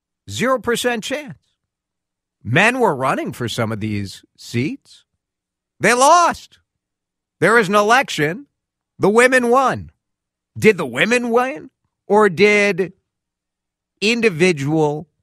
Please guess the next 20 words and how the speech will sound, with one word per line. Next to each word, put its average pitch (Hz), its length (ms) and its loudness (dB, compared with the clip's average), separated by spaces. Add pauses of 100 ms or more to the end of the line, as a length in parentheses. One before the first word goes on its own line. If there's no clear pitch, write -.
(120)
women 113 640 -2 (220)
who 180 180 0
ran 175 420 0 (160)
individual 165 760 -2
campaigns 98 1000 -8 (240)
win? 90 340 -6 (720)
That's 233 300 0
what 151 280 -2
I 101 280 -2
think - 440 -20
happened. - 300 -20 (1000)
I 170 140 2
do 185 320 0
understand 156 1040 -2 (640)
why 147 300 2
men, 151 680 -4 (440)
in 127 160 -4
some 104 320 -6
cases, 80 720 -14 (220)
feel 156 760 -2